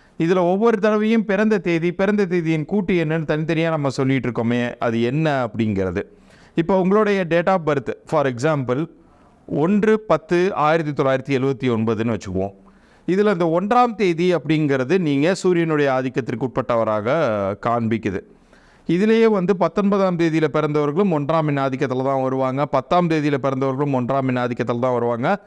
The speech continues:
இருபத்தெட்டாம் தேதியில பிறந்தவங்களும் ஒன்றாம் எண் ஆதிக்கத்துல தான் வருவாங்க. அது எப்படி சொல்றோம்னா, ரெண்டு plus எட்டு பத்து வரும், ஒன்று plus பூஜ்ஜியம் ஒன்று வரும். பத்தாம் தேதின்னு எடுத்துக்கிட்டிங்கன்னா, ஒன்று plus பூஜ்ஜியம் ஒன்று வரும். இப்படி தான் நீங்க புரிஞ்சுக்கணும்.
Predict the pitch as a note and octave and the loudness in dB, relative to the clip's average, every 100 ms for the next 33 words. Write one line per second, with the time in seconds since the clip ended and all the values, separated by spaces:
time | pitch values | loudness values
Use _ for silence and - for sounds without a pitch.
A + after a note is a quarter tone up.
0 | - _ - D3 G#3 G#3 E3 - F#3+ E3 | -20 _ -4 2 2 2 -2 2 0 2
1 | D3+ C#3+ C3 C3 B2 A#2+ D3 F#3+ B2+ B2 | 0 0 0 0 0 0 0 0 -2 -2
2 | B2 A2+ G#2 F#2+ G2 F2+ G2+ A2 G2+ F#2+ | -2 0 0 -2 -2 -2 0 0 0 -2
3 | F2+ F#2 - - _ _ - - D#3 D#3 | -4 -8 -12 -20 _ _ -20 -6 0 0
4 | E3+ B3+ G3+ G3 F3+ F3 D#3 F#3+ E3 F#3+ | 2 0 2 0 0 0 2 0 0 0
5 | F#3 G3 E3+ F3+ F3 A#3 F3 - D#3 C3 | 0 0 0 -2 0 0 0 0 -2 0
6 | D#3 G3 D3+ E3 D#3 D#3 - D3+ C#3+ D3+ | 0 0 0 -2 0 -2 0 -2 0 0
7 | B2+ A2 G2+ F#2 - - - - E3+ A#3 | 0 0 0 -2 -6 -16 -20 -4 -2 2
8 | A3+ G3+ F#3+ G3+ F3+ E3+ E3+ F3+ G3 F3 | 2 2 2 0 0 0 0 2 2 0
9 | F3+ F#3 G3 - F3+ F3 F#3 A3 D#3 C3 | -2 0 -2 0 -2 0 2 2 2 0
10 | A#2+ G2+ F#2 G2 - - _ _ E3 G3+ | 0 0 -2 -8 -18 -20 _ _ -4 0
11 | G3+ G#3+ F3+ C#3 D3+ C#3+ A2 F#2 | 2 2 2 0 0 0 0 -2